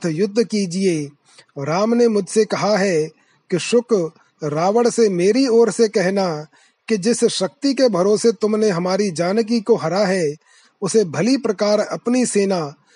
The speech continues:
और बंधु बांधवों के सहित मुझे दिखलाना। तू कल ही प्राकार और तोरणादि के सहित लंकापुरी और राक्षसों की सेना को मेरे बाणों से विध्वस्त हुई देखेगा। रावण,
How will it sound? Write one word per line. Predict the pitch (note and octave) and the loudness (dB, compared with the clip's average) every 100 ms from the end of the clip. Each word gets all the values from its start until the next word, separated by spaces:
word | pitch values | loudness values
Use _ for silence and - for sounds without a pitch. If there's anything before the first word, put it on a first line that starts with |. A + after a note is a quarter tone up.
| _ _ G#3 | _ _ 0
और | A3+ A3 | 2 2
बंधु | D#3+ F#3+ A3 C4+ | 0 -2 2 2
बांधवों | A3 A3 A3+ G#3+ A3 | 2 0 2 2 2
के | G3+ G#3+ | 2 0
सहित | - F#3 G3+ G3 | 0 0 0 -2
मुझे | F#3 F3+ G3 | -2 0 0
दिखलाना। | D#3 E3 E3 F#3+ G3+ C#3+ C#3+ _ _ - _ _ - | -2 -4 -2 -2 -2 -4 -10 _ _ -20 _ _ -4
तू | B3 - | -4 -2
कल | G3 A3 | 0 2
ही | A3 B3 | 2 0
प्राकार | - F#3 F#3 G#3+ A3 G3 D#3 _ _ _ - | -2 -2 0 2 2 2 -4 _ _ _ -4
और | G3+ A3+ | 2 2
तोरणादि | - - G3 A#3 C4 B3+ A3+ | 0 0 4 4 4 2 0
के | A3 A3+ | 0 0
सहित | - F#3 G#3 G3 | 2 0 0 0
लंकापुरी | F3+ F#3 A#3 A#3 G#3+ G#3 G#3+ | -2 -2 0 0 2 0 0
और | - F#3+ G3 | 0 0 0
राक्षसों | E3+ E3 - G#3 A3+ | -2 -4 -2 2 2
की | G#3 A3 | 0 -2
सेना | F#3 F#3 A3 | 0 0 0
को | F#3+ G#3 D#3+ D#3 _ _ _ D#3 | 2 2 0 -6 _ _ _ -8
मेरे | D#3 G3+ C4 | 0 2 2
बाणों | B3 G#3+ G#3+ G#3+ | 2 2 2 0
से | - G3+ | 0 0
विध्वस्त | F3+ C#3+ F3+ A#3+ - | 0 -2 0 0 0
हुई | F#3 G#3+ F#3+ | 0 0 0
देखेगा। | E3+ E3+ A3+ G#3 F#3 C#3+ C#3+ _ _ _ - | -2 2 2 2 0 -4 -10 _ _ _ -12
रावण, | D3 E3+ G3+ A3+ F3+ | -2 0 2 2 0